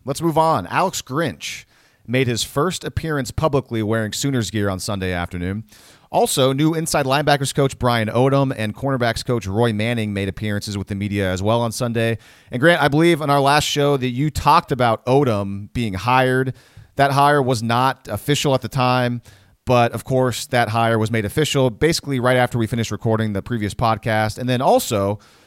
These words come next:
the hire of Manning was made official as well, basically after we got done recording our podcast. So basically our last podcast was recorded at a very inconvenient time.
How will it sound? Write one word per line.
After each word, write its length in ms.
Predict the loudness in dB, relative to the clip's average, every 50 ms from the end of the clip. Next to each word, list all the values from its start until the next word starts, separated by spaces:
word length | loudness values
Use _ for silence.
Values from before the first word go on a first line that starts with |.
| _ _ -10 -4
the 240 | -2 0 2 4 4
hire 380 | 4 6 6 6 6 4 4
of 380 | 4 4 4 4 4 2 0 -2
Manning 400 | -2 0 0 0 0 0 0 0
was 160 | -2 -2 -2
made 140 | -2 -2 -2
official 680 | -2 -2 -2 -4 -2 -2 -2 -2 0 0 0 -2 -2 -2
as 180 | -4 -4 -2 2
well, 340 | 4 4 4 4 2 -2 -2
basically 360 | -2 -2 -4 -4 -4 -4 -4
after 160 | -4 -4 -4 -6
we 80 | -6
got 140 | -6 -6 -6
done 120 | -6 -6
recording 320 | -6 -6 -6 -6 -4 -4 -6
our 80 | -6
podcast. 440 | -4 -4 -4 -4 -2 -2 -2 -2 -2
So 100 | -2 0
basically 340 | 2 2 2 2 0 -2 0
our 80 | 0 2
last 240 | 2 2 2 2
podcast 460 | 2 2 2 2 2 0 -2 -2 -2 -6
was 60 | -8
recorded 320 | -6 -2 -2 -2 0 0 -2
at 80 | -2
a 20 | -2
very 240 | 0 0 0 -2
inconvenient 540 | -2 -4 -6 -6 -6 -6 -6 -6 -8 -8 -6
time. 320 | -6 -6 -6 -6 -8 -10